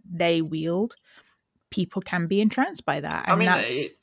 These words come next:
Speaker 2: it's
Speaker 1: you
Speaker 2: the
Speaker 1: know.
Speaker 2: same reason. The reason why Strahd's like that is because Dracula's like that. Strahd is Dracula,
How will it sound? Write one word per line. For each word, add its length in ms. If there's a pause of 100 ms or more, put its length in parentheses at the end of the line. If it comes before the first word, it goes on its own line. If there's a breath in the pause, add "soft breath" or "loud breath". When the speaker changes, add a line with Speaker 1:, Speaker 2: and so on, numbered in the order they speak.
(300)
Speaker 2:
it's 300
Speaker 1:
you 60
Speaker 2:
the 60
Speaker 1:
know. 60
Speaker 2:
same 140
reason. 280
The 80
reason 220
why 80
Strahd's 480
like 220
that 100
is 100
because 300
Dracula's 640
like 160
that. 160
Strahd 420
is 180
Dracula, 840